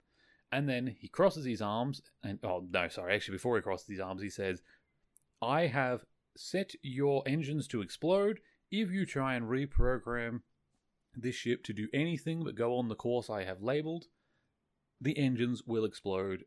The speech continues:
and you will all die." And then he crosses his arms and he just goes to sleep, just turns himself off. They can't find any indication that he's alive at all after that point. Spock comments that he's a sophisticated android and that he's right,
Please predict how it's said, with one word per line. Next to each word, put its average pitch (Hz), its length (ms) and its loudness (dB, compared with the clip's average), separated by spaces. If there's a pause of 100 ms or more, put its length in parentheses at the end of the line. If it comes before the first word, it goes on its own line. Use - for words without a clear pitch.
and 123 140 -2
you 98 160 -4
will 95 140 0
all 92 320 2
die." 87 300 -4 (1080)
And 233 160 4
then 180 160 4
he 156 120 2
crosses 139 380 2
his 131 140 0
arms 101 420 -2 (560)
and 120 100 -2
he 90 100 -4
just 85 340 -8 (580)
goes 92 260 -2
to - 80 -14
sleep, 151 340 -2
just - 160 -10
turns 104 220 0
himself 117 360 0
off. 185 300 0
They 101 140 -4
can't 98 260 -8
find 104 260 -6
any 131 340 0
indication 139 640 -2
that 135 100 0
he's 139 140 -2
alive 131 320 0
at 120 60 2
all 151 280 6
after 104 200 -4
that 98 200 -6
point. 92 260 -12 (1500)
Spock 156 280 2
comments 160 320 0
that 139 80 -2
he's 110 140 -2
a 101 40 -8
sophisticated 127 640 0
android 113 440 0
and 117 160 -4
that 117 100 0
he's 110 140 -2
right, 127 260 -2